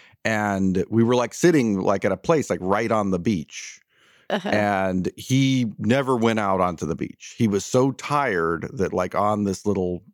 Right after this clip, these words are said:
Speaker 1: this little trip, he just sat in a, in, and we ha-, we brought a couple, we had, like, some movies taped off of V H S, and he just sat and watched the movies that we had. He, he watched, like, Quiz Show and
Speaker 2: <laughs>
Speaker 1: wh-,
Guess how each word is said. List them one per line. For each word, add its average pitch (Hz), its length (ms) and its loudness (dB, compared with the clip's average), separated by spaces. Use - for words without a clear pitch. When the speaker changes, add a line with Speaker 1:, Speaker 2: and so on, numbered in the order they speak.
Speaker 1:
this 90 240 -10
little 90 400 -2
trip, - 520 -2
he 92 500 -4
just 92 320 -8
sat 95 460 -4
in 92 180 -2
a, 87 200 -2
in, 92 420 -4
and 90 160 -6
we 95 100 -6
ha-, 113 100 -6
we 226 100 -2
brought 135 240 2
a - 20 -4
couple, 127 160 -2
we 117 80 2
had, 113 160 0
like, 101 180 0
some - 140 -2
movies 95 380 0
taped 92 260 -4
off 85 160 -4
of 87 140 -6
V 87 160 -4
H 85 220 -6
S, 90 180 -4
and 90 100 -6
he 104 80 -4
just 101 180 -4
sat 104 200 -2
and 104 100 -4
watched 98 280 -2
the 110 40 -6
movies 98 380 -2
that 71 80 -4
we 71 100 -8
had. 82 160 -4
He, 87 100 -8
he 92 120 -6
watched, 87 260 -8
like, 92 160 -6
Quiz 87 320 -8
Show 87 560 -4
and 76 260 -8
Speaker 2:
<laughs> - 200 -20
Speaker 1:
wh-, 262 80 2